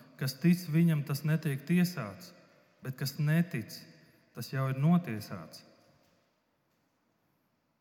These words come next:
Starp divdesmit trešo un divdesmit ceturto pantu ir spēcīgs kontrasts. Viņi redzēja zīmes, viņi ticēja,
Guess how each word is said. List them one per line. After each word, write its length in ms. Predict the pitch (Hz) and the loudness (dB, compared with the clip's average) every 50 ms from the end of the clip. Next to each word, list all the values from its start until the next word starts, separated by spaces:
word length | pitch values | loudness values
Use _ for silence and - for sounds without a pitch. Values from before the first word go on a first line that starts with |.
| _ _ _ _ _ _ _ _ _ _ _ _ _ _ _ _ _ _ _ _ _ _ _ _ _ _ _ _ _ _ _ _ _ _ _ _ _ _ _ _ _ _ | _ _ _ _ _ _ _ _ _ _ _ _ _ _ _ _ _ _ _ _ _ _ _ _ _ _ _ _ _ _ _ _ _ _ _ _ _ _ _ _ _ _
Starp 260 | - - - 127 110 - | -16 -10 -10 -10 -8 -4
divdesmit 440 | 147 147 151 143 135 - - 143 | -2 -2 0 -2 -4 -6 -8 -4
trešo 380 | - 151 160 180 190 - - 156 | 4 6 8 8 8 6 4 4
un 120 | 143 139 | 4 4
divdesmit 260 | 139 139 131 135 - - | 4 4 4 2 4 4
ceturto 400 | 160 165 165 170 143 135 123 117 | 2 4 4 2 -2 -4 -6 -6
pantu 380 | - - 139 147 151 147 143 | -4 -2 0 0 0 0 -2
ir 80 | 123 113 | -4 -6
spēcīgs 720 | - - - 151 151 156 156 151 - 123 110 - - - - - | -6 -2 2 4 4 4 2 2 -2 -8 -8 -8 -10 -14 -12 -10
kontrasts. 720 | 127 120 120 120 120 - 92 85 - - - - - - _ _ _ _ _ _ _ _ _ _ _ _ _ _ _ _ _ _ _ _ _ _ _ _ - | -10 -8 -8 -8 -10 -10 -12 -12 -14 -16 -20 -20 -20 -20 _ _ _ _ _ _ _ _ _ _ _ _ _ _ _ _ _ _ _ _ _ _ _ _ -10
Viņi 220 | 117 135 143 151 | -6 -2 0 2
redzēja 400 | 160 196 208 175 - 190 180 170 | 4 4 2 2 2 4 4 4
zīmes, 520 | 151 139 175 196 196 185 170 151 135 - - | 4 2 0 0 0 0 0 -2 -4 -4 -2
viņi 180 | 165 160 147 - | -2 -2 -2 0
ticēja, 720 | - 226 240 233 233 - 185 160 147 135 131 123 117 113 | 0 0 0 0 0 0 0 0 0 -2 -4 -6 -8 -10